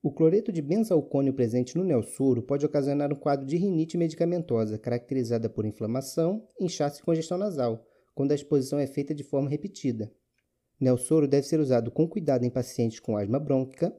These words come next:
doenças cardiovasculares, hipertensão arterial, hipertireoidismo, diabetes e hipertrofia prostática.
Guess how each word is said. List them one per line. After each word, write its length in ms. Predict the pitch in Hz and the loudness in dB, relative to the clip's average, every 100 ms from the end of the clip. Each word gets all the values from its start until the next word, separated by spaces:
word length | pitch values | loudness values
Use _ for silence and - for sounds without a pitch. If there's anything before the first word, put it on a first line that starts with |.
| - | -4
doenças 460 | 135 131 127 117 | 0 2 2 -4
cardiovasculares, 1000 | - 110 104 107 - 139 123 120 156 - - _ _ - | -4 -4 -4 -4 -4 -2 0 0 -2 -8 -18 _ _ -6
hipertensão 560 | 190 165 147 127 120 | 0 0 0 -2 -2
arterial, 720 | 107 - 151 151 131 156 - _ _ - | -4 -2 0 2 2 0 -4 _ _ -6
hipertireoidismo, 1000 | 202 196 175 - 147 120 127 156 196 359 | -2 -2 -2 -2 0 0 -2 -4 -4 -6
diabetes 680 | 143 160 139 123 127 131 - - | 0 0 2 2 2 -2 -14 -6
e 120 | 202 | -6
hipertrofia 520 | 202 170 - 185 - | -4 -6 -4 -4 -2
prostática. 720 | 170 185 185 - 110 - - | -2 -2 -4 -4 -6 -6 -10